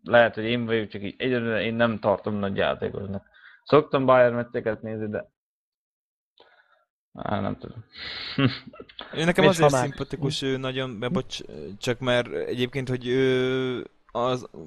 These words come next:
Speaker 2: német ötödosztályból igazolt a Bayernbe, és ott lett igazán szinte egy szezon alatt ilyen szupersztár, és nekem azért szimpatikus ez, de egyébként annyira nem is nagyon nézek Bayern meccseket, ugye nem, nem tudom, csak amikor B L-be szerepelnek, azokat szoktam nézni, de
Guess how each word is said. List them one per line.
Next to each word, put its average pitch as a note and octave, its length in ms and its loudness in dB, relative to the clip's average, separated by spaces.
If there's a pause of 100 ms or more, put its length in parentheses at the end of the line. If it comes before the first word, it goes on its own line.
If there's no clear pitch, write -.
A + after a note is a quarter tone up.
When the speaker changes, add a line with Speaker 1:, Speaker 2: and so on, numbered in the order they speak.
(100)
Speaker 2:
német C#3 400 0
ötödosztályból A2 1000 0
igazolt G#2+ 420 -2
a G#2+ 60 0
Bayernbe, G#2+ 840 -2 (720)
és A#2 480 0 (320)
ott A#2+ 200 -4
lett G2+ 200 -6
igazán G#2 600 -4 (200)
szinte A#2+ 280 -4
egy A2+ 60 2
szezon G#2+ 320 -2
alatt G2+ 300 -4
ilyen G#2 140 -4
szupersztár, G#2 640 -2
és G#2+ 120 -6
nekem A#2 180 -4
azért A2 240 2
szimpatikus G#2 640 -4
ez, A2 260 -2
de A2+ 120 -2
egyébként A2+ 600 -2 (580)
annyira F#3 240 2
nem D#3 80 4
is B2 100 -4
nagyon A#2+ 140 -2
nézek A2+ 260 0
Bayern A2 280 2
meccseket, G#2 340 -8
ugye G#2+ 140 -8
nem, A#2+ 140 -6
nem G#2+ 240 -6
tudom, G#2+ 200 -6
csak - 140 -14
amikor G#2+ 280 -2
B G#2+ 60 -6
L-be A2 280 2
szerepelnek, G#2+ 560 -2
azokat G#2 280 -6
szoktam G#2+ 300 -4
nézni, A2+ 340 -2
de B2 240 2